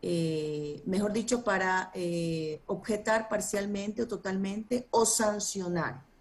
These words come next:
estar de acuerdo y enviarlo al registro oficial. Sea la decisión que tome, regresará al legislativo, el legislativo tendrá que ratificarse, allanarse,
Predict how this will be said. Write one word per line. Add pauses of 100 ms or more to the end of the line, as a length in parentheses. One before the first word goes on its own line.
(140)
estar
de
acuerdo
y
enviarlo
al
registro
oficial. (400)
Sea
la
decisión
que
tome,
regresará
al
legislativo,
el
legislativo
tendrá
que
ratificarse,
allanarse,